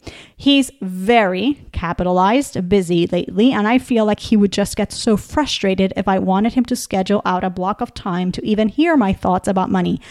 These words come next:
I have a very strong suspicion he wouldn't pay attention and would just be looking at his phone and impatient, even if I approached it in the sense of,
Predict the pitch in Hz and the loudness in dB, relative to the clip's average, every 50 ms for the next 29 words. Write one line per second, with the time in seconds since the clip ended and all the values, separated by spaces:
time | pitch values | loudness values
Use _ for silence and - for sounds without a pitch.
0 | - - - - - - 233 233 240 240 240 302 349 381 359 - - - 247 247 | -20 -20 -20 -8 -2 0 0 0 0 0 0 2 2 0 0 -2 -2 0 2 2
1 | 226 - 220 208 - - 214 220 - - 311 311 269 226 202 208 226 233 214 202 | 2 0 0 -2 -2 -2 -2 0 2 2 2 4 4 4 4 2 2 2 0 0
2 | - 208 175 170 - - 208 214 208 - 320 320 320 - 196 190 185 180 - 214 | 0 -2 -2 -4 -4 -2 0 0 0 2 2 0 0 2 2 0 0 0 0 0
3 | 214 240 - - - 220 208 196 208 240 254 254 311 302 277 - 220 214 208 202 | -2 -2 -2 -4 -2 -2 0 0 2 0 0 2 0 0 0 2 0 0 0 -2
4 | - - - - - 220 240 247 277 277 - - 214 214 208 208 214 - - 226 | -4 -8 -8 -2 0 2 4 4 4 4 2 0 0 2 2 2 2 2 2 2
5 | 240 240 - - 190 180 170 - - - - - - - - _ - 240 262 262 | 2 2 2 0 0 0 -2 -4 -8 -12 -18 -20 -20 -20 -10 _ 2 2 4 4
6 | 285 302 302 285 269 254 247 247 240 - 247 240 240 240 - - - 208 202 202 | 4 2 2 2 2 2 2 2 2 2 2 2 2 0 -2 -6 -6 -4 -4 -2
7 | 196 190 196 190 - - 202 196 196 190 - - 190 185 180 | -2 -2 -2 -4 -4 -2 -2 0 0 0 0 0 0 0 0